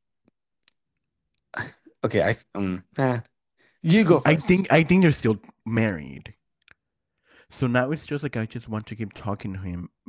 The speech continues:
Speaker 2: but he just told me that because I was married, he didn't feel right talking to me. At this point, I don't know what to feel.
Speaker 1: I guess that's true. It, I guess we could take that as she was.
Speaker 2: She is
Speaker 1: They,
Speaker 2: married.
Speaker 1: sorry, she was. They were. I'm gonna ass-
Speaker 2: She is married.
Speaker 1: She is married.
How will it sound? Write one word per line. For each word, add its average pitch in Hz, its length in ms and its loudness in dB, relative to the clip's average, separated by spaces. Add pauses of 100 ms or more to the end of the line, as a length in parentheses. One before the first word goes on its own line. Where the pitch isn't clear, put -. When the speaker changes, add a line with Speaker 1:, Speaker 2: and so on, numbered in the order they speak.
(180)
Speaker 2:
but 131 200 4
he 101 220 -4
just - 280 -4
told 104 140 -2
me 110 80 0
that 107 140 -2
because 101 240 -2
I 95 40 2
was 95 160 0
married, 101 300 0
he 98 100 -10
didn't 98 240 -2
feel 92 160 -6
right 90 200 -8
talking - 300 -14
to 90 60 -20
me. 92 200 -20 (100)
At 92 200 -10
this 110 200 0
point, 110 340 -2
I 98 60 2
don't 90 100 -2
know 90 60 -2
what 92 160 -2
to - 80 -14
feel. - 420 -8 (500)
Speaker 1:
I 139 80 0
guess 135 160 -2
that's 139 180 -2
true. 131 300 2
It, 139 280 -4
I 123 80 -2
guess 139 280 -4
we 139 100 -10
could 131 160 -10
take 131 160 -10
that 127 100 -10
as 107 280 -10
she 123 200 -8
was. 107 600 -6
Speaker 2:
She 123 240 4
is 135 220 4
Speaker 1:
They, 127 100 2
Speaker 2:
married. 82 280 0
Speaker 1:
sorry, - 240 -2 (380)
she - 260 -2
was. 107 360 0
They 123 200 0
were. 98 380 -8
I'm 104 100 -14
gonna 95 260 -14
ass- 110 100 -6
Speaker 2:
She - 160 -2
is 131 320 2
married. 71 520 -8 (120)
Speaker 1:
She - 200 0
is 147 320 4
married. 73 500 -6